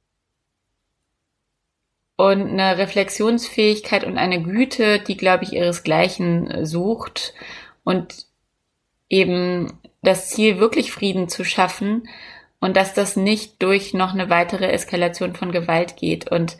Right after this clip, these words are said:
ja, das finde ich einfach, äh, toll. Und, äh, es ist wirklich ein, äh, läuft mir, während ich das sage, immer noch ein Schauer rüber.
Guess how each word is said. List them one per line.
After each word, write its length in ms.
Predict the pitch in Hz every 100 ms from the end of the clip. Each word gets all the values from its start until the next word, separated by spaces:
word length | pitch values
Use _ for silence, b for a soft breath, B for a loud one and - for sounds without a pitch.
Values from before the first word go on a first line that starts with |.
| B B B B B B - -
ja, 140 | 165
das 200 | 170 170
finde 200 | 196 190
ich 120 | 180
einfach, 500 | 180 180 185 180 - -
äh, 200 | 170 170 165
toll. 480 | - 170 165 214 233 _ _
Und, 420 | - 170 170 - 170
äh, 180 | -
es 160 | 180 -
ist 200 | 180 -
wirklich 340 | 175 185 180
ein, 520 | 175 175 170 170 170 _ _ _ _ _ _ - _ _ _
äh, 160 | 180 170
läuft 280 | 185 202 -
mir, 180 | 214 190
während 240 | 202 233
ich 120 | 233 -
das 200 | 214 -
sage, 300 | 170 202 220
immer 260 | 190 196
noch 180 | 196 196
ein 80 | 185
Schauer 400 | - 196 190 185
rüber. 380 | 208 214 214